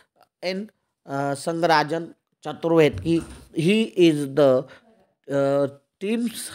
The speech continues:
highest run scorer last season with the two hundred and twenty-eight runs in just seven matches at a strike rate of one thirty-nine point eighty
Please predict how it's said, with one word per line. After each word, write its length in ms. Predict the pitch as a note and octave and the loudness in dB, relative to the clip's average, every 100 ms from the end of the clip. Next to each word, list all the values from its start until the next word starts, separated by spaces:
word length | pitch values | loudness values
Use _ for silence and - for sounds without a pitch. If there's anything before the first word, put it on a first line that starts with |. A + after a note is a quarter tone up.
| - | -6
highest 360 | B2 F3+ G3+ - | 0 0 -2 -6
run 260 | D3 D#3+ D#3 | -2 -2 -4
scorer 440 | D3 D3 D3+ D#3+ | 0 2 4 2
last 340 | C#3+ A2 C3+ - - | 2 2 2 -2 -6
season 240 | C3+ D3+ C#3 B2 | -2 -2 -2 -4
with 220 | C#3+ B2+ | -4 -2
the 100 | D3 | -2
two 240 | - E3 | 0 -2
hundred 280 | D3+ C#3+ D#3 | -2 0 0
and 180 | D3 C3 | 0 0
twenty-eight 600 | C3 B2+ B2 A2+ C#3+ D#3 | -2 -2 -6 -2 -4 -2
runs 360 | D3 D3+ D3 - | -2 -2 -4 -6
in 160 | C3+ B2 | -6 -2
just 200 | B2+ - - - - _ - | -4 -4 -16 -20 -20 _ 2
seven 240 | G#3 G3 G3 E3+ | 4 4 2 0
matches 260 | D#3 D#3+ | -4 -6
at 340 | - C3+ C#3+ - | -8 -4 -4 -4
a 80 | |
strike 360 | - - C#3 C#3+ | -10 -8 -6 -2
rate 220 | C#3+ C#3 C#3 | -2 0 -4
of 20 | - | -2
one 200 | C#3 D#3 D3+ - | -2 -2 -4 -4
thirty-nine 480 | C#3+ C3+ C#3 C3+ C3+ | -2 0 0 0 -2
point 160 | C3+ C#3 C3 | -4 -4 -6
eighty 320 | B2+ C3+ | -6 -6